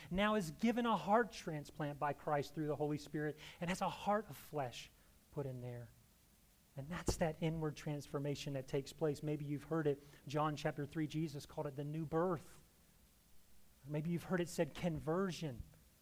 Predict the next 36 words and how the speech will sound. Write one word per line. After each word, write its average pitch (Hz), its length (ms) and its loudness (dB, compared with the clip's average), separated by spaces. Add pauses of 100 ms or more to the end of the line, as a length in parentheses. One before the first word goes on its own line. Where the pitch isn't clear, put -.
(1000)
Maybe 170 180 2
you 185 100 4
heard 185 240 6
someone 185 360 2
say 180 180 4
in 175 80 2
an 170 60 4
old 175 160 4
country 180 280 0
church 175 240 2
one 175 120 0
day, 180 80 10
"I 196 100 12
was 151 100 4 (140)
born 233 320 8
again." 220 560 4 (380)
And 180 120 4
that's 262 200 6
what 277 100 2
they're 208 120 2
talking 233 540 0
about. 127 440 -6 (920)
They 180 120 4
saw 262 400 10
Christ 247 520 6
for 208 120 2
who 233 180 2
he 220 100 6
was, 180 480 8
King 233 300 4
of 202 140 0
Kings 180 400 0
and 165 180 0
Lord 220 240 8
of 170 140 2
Lords, 180 360 4